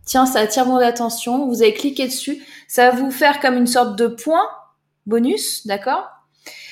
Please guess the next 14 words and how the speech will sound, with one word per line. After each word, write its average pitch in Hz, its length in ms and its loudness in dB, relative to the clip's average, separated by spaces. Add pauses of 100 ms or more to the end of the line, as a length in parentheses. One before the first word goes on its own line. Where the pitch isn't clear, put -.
(540)
Le 277 160 2
danger, 349 400 4
il 339 100 2
est 285 80 -2
où ? 269 340 -2 (1300)
Et 240 80 -4
ça, 330 260 -2
c'est 330 280 -6
hyper 311 320 -2
important 294 340 -6
que 285 80 -8
vous 285 80 -6
le 254 60 -10
compreniez, 262 720 -8